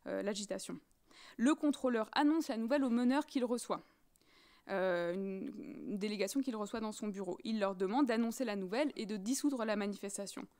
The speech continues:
Pourtant, l'is-, l'émeute a lieu et, euh, elle est, elle attaque en particulier l'Alliance,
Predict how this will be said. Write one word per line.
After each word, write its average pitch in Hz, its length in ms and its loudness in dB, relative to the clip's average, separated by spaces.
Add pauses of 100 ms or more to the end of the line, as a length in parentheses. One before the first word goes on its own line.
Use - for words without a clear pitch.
(100)
Pourtant, 277 320 -2
l'is-, 226 340 0
l'émeute 220 380 0
a 196 80 2
lieu 262 200 2 (640)
et, 277 280 2
euh, 143 460 2
elle 214 180 -2
est, 214 140 0
elle 208 160 2
attaque 269 260 -2
en 226 60 -2
particulier 233 520 -2
l'Alliance, 226 540 0